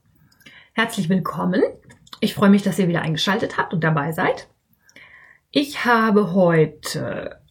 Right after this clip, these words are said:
ein Update über meine ganzen Projekte. Ich habe ein bisschen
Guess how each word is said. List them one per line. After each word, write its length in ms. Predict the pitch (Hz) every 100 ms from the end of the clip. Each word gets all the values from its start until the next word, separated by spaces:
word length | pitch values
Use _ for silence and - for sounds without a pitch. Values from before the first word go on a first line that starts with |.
| _ -
ein 320 | 185 175 -
Update 400 | 202 - 214 196
über 140 | 190
meine 180 | 180 170
ganzen 300 | 180 180 190
Projekte. 480 | - 185 233 - 427 - _ _ _ _ _ _ _ _ -
Ich 300 | 226 - 214
habe 280 | 196 - -
ein 320 | 196 196 180
bisschen 1200 | 233 - - - - - 214 208 196 190 196